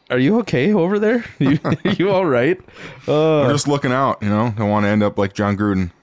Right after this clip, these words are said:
Speaker 1: Yeah, no kidding. So, what was this? Week five in the N F L? Not-
Speaker 2: Yes.
Speaker 1: Notable stories coming out of week five. Let's kick it off with one of the biggest, was John Gruden, the head coach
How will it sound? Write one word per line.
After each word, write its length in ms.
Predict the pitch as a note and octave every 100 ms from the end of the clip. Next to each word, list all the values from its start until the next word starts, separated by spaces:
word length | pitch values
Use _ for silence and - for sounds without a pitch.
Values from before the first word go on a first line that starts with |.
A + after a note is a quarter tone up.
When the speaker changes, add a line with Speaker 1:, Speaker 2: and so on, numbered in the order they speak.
| _ _ _ _ -
Speaker 1:
Yeah, 240 | A2+ B2+ A#2
no 140 | A#2+
kidding. 380 | - C3+ G#2 G2
So, 760 | - C3+ B2+ B2 A#2+ A#2 A2 G#2+
what 160 | C3+
was 140 | C#3 A#2+
this? 220 | G#2 -
Week 160 | B2+ -
five 260 | A#2+ B2
in 60 | C3
the 120 | B2+
N 80 | C3
F 160 | B2+
L? 260 | C3 C3+ C#3 _ _ _ _ _ _ _ _
Not- 220 | A2 A#2 F#3+
Speaker 2:
Yes. 220 | G3+ - C#3+
Speaker 1:
Notable 540 | C#3+ D#3+ F#3+ E3+ C#3+
stories 500 | - C#3 C3 B2 G#2+
coming 280 | - B2 A#2
out 120 | A2+
of 120 | G2
week 240 | G#2 A#2 -
five. 440 | - G2+ F#2+ F2
Let's 180 | A2 -
kick 240 | - B2+ G#2+
it 60 |
off 420 | G2+ F#2+ F2 - - _ _ _ _ _ _ -
with 180 | G#2 A2
one 140 | A2+
of 60 | G2+
the 80 |
biggest, 480 | F2 A2+ F#2+ F2+ -
was 240 | G2+ F2+ -
John 500 | - G#2+ A2 G#2+ G2
Gruden, 640 | G#2 B2 G#2 G2+ G2+ G#2
the 140 | G#2+
head 240 | F#2+ A2 G2
coach 460 | B2 A2 - -